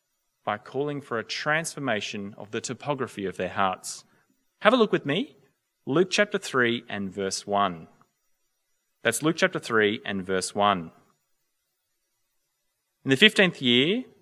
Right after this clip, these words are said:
of the reign of Tiberius Caesar, when Pontius Pilate was governor of Judea,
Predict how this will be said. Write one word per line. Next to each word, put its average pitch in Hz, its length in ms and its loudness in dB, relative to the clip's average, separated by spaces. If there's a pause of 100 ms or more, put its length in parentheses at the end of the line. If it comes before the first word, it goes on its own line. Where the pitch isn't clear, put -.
(100)
of 110 120 -2
the 113 100 0
reign 123 440 4
of 104 160 -8
Tiberius 117 600 0
Caesar, 90 380 -4 (580)
when 98 140 -2
Pontius 151 360 -2
Pilate 143 380 2
was 101 160 -8
governor 127 360 0
of 123 100 -6
Judea, 117 560 -2